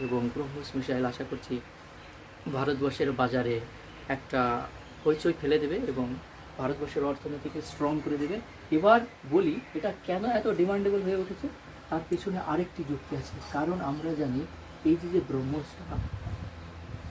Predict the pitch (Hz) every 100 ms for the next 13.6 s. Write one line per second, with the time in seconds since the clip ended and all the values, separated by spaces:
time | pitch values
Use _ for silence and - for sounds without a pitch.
0 | - - - - - - - - - -
1 | - - - - - - - - - -
2 | - - - - - - - - - -
3 | - - - - 139 135 156 151 - -
4 | - - - - - - - - - -
5 | - 139 135 135 127 117 - - - -
6 | - 139 131 - - - 123 127 - -
7 | - - - - - - - - - -
8 | - - - - - - - - - -
9 | - - - - - - - - - -
10 | - - - - - - - - - -
11 | - - - - - - - - - 208
12 | - - 135 135 127 120 - - - -
13 | - - - 143 165